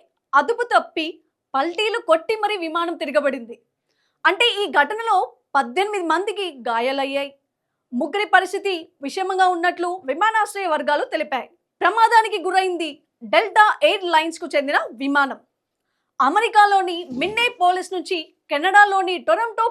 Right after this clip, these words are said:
పియర్సన్ అంతర్జాతీయ విమానాశ్రయానికి చేరుకుంది. ల్యాండ్ అవుతున్న సమయంలో అదుపు తప్పి బోల్తా కొట్టింది. ఇందుకు సంబంధించిన వీడియో సోషల్ మీడియాలో వైరల్ అవుతోంది.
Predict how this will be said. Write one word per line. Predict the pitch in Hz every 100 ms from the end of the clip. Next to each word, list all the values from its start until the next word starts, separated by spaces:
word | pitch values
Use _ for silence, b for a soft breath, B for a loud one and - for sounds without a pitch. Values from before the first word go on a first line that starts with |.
| -
పియర్సన్ | 302 349 349 339 294 _ -
అంతర్జాతీయ | 262 339 453 330 403 392 403
విమానాశ్రయానికి | 311 277 311 - 320 302 269 262 370 539 _ _ _ _
చేరుకుంది. | - 359 330 277 226 - _ _ _
ల్యాండ్ | 262 294 381 392
అవుతున్న | 392 381
సమయంలో | 381 339 370 349 370 359 339 _ _
అదుపు | 277 320 415 480
తప్పి | 381 - 453 339
బోల్తా | 370 370
కొట్టింది. | 349 330 302 285 220 _ _ _ _ _ _ _ _ _ 339
ఇందుకు | 440 494
సంబంధించిన | 466 427 453 440 415 415
వీడియో | 381 370 415
సోషల్ | 415 403 392 415 381
మీడియాలో | 381 381 320 240
వైరల్ | 302 415 415 359
అవుతోంది. | - 294 220